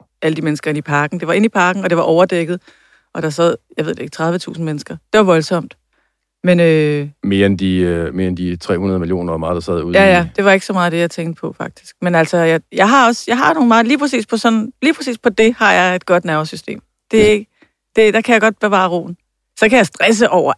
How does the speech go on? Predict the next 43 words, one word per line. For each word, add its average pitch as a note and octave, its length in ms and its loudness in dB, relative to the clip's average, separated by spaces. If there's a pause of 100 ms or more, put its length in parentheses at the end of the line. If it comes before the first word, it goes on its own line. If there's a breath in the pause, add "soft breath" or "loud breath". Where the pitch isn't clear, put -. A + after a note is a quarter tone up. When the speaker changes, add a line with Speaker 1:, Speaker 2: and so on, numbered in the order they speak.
Speaker 1:
alt F#3+ 200 -6
muligt E3+ 280 0
andet E3 180 0
i - 20 -4
mit C#3+ 140 -6
privatliv F3+ 720 0
og, D#3 240 -2
øh, D3+ 60 -6 (500)
sådan E3 180 -4
noget, D#3 160 -6
men, E3 380 -6
men F3 360 -10
lige D4 280 -4
i B3+ 80 -6
sådan A#3+ 100 -4
en A#3 60 -2
situation, G3 420 -8
der A3+ 60 -6
er A#3 140 -4
jeg F#3+ 100 -6 (120)
forholdsvis F#3 400 -4
rolig. E3+ 200 -6 (680)
Speaker 2:
Det - 80 -18
slår A#2+ 140 4
mig, C#3+ 100 4
at F#2+ 60 2
vi F#2 60 -2
stadig A2 180 2
mangler A2+ 260 0
at F#2 60 -2
se A2+ 120 -4
dig F2+ 160 -2
i - 20 -4
Vild F#2+ 160 -4
med E2 120 -6
Dans. G#2 320 -8 (400)
Speaker 1:
Kommer F#3+ 240 2
ikke F3+ 100 -2
til F#3 80 -6
at E3+ 60 -4
ske. F3 240 -6
Speaker 2:
Hvorfor A2 200 0
ikke? G#2+ 140 -4